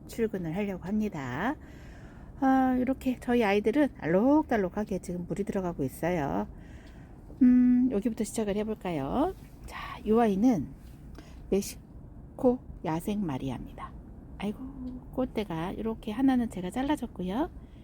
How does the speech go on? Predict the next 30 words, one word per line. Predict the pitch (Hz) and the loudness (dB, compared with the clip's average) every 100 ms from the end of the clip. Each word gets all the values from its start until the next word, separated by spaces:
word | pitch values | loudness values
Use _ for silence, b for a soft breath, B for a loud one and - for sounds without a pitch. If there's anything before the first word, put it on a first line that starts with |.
| B - | B -12
여기 | 185 175 | -8 -6
밑에 | 170 - 170 202 185 - 175 | -6 -2 -2 0 -4 -6 -4
이제 | 175 165 | -2 -2
또 | 233 | -2
나오는 | 185 135 160 175 | -2 -2 -4 -4
꽃대도 | 180 202 233 | -4 -2 -2
이렇게 | 160 160 - | -2 -6 -8
있습니다. | - - 185 - - - B B B - | -10 -10 -10 -10 -12 -16 B B B -4
멕시코 | 202 - 262 | -4 -2 2
야생 | 220 240 233 | 2 4 2
마리아. | 214 156 131 B B B B | 2 -2 -6 B B B B
이 | 226 | 0
아이는 | 226 233 214 202 202 202 202 202 208 - - - | 2 4 2 0 -2 -2 -2 -2 -2 -6 -12 -10
저와 | - 170 165 | -4 -4 -2
함께 | 156 151 | -4 -4
거의 | 151 135 135 | -6 -4 -4
삼 | 139 220 233 | -2 2 2
년 | 226 | 0
차 | 175 | -6
다 | - - - | -10 -10 -8
되어가고 | 156 143 135 127 | -4 -4 -4 -6
있는 | 127 135 135 | -4 -4 -4
아이예요. | 139 147 127 123 131 - B B B B B B | -4 -4 -4 -6 -6 -8 B B B B B B
어, | 202 180 220 - B - | -6 -6 -8 -10 B -4
이렇게 | 214 220 208 - | -2 0 -2 -2
얼마 | 190 208 240 | 0 2 2
전에 | 226 208 202 | 2 2 0
분 | 190 - 220 214 | -2 0 2 2
다운을 | 254 330 302 | 2 4 2
시켜가지고 | 247 - 277 233 226 214 294 | 0 -2 0 0 -2 0 0